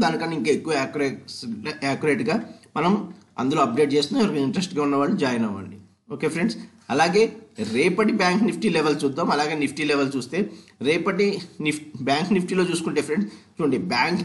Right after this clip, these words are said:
Nifty వచ్చేటప్పటికి నేను చాలాసార్లు కూడా చెప్పాను, ఏవైతే ఈ రెండు అప్ సైడ్ ఉన్న రెసిస్టెన్స్, డౌన్ సైడ్ ఉన్న సపోర్ట్స్ దగ్గరగా వచ్చినప్పుడు వన్ సైడ్ మూవ్ అయ్యే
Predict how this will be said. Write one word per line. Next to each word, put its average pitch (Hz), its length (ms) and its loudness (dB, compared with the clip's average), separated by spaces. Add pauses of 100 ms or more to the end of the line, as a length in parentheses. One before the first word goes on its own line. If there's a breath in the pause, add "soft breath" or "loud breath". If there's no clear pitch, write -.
Nifty 202 260 0
వచ్చేటప్పటికి 175 600 0 (960)
నేను 143 200 -2
చాలాసార్లు 170 480 2
కూడా 170 160 -2
చెప్పాను, 120 280 -2 (460 loud breath)
ఏవైతే 190 340 4 (680 loud breath)
ఈ 185 40 2 (180)
రెండు 160 260 2
అప్ - 180 -2
సైడ్ 175 220 4
ఉన్న 180 140 6 (840)
రెసిస్టెన్స్, 156 500 0 (120)
డౌన్ 165 180 2
సైడ్ 170 160 2
ఉన్న 160 120 0
సపోర్ట్స్ 147 400 0
దగ్గరగా 165 380 0
వచ్చినప్పుడు 156 480 0
వన్ 147 160 0
సైడ్ 175 220 4
మూవ్ 170 180 2
అయ్యే 156 100 6